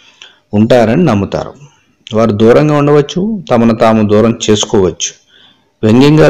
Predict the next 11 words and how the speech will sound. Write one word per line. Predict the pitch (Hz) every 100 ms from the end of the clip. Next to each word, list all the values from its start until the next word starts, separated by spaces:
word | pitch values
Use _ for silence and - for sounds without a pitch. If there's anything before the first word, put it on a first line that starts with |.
| 143
లేదా | 139 147 -
సామాజికంగా | 98 110 117 123 127 127 104
ఇబ్బంది | 92 120 127 131
పెట్టేవారు | 113 - 113 107 104 101
కూడా | 127 123
ఉండవచ్చు. | 101 87 85 - - _ _
వారి | 107 98 -
పరిస్థితి | 110 117 170 147
మరీ | 113 127 104
దారుణంగా | 95 104 117 123 110
ఉన్నప్పుడు | 107 107 98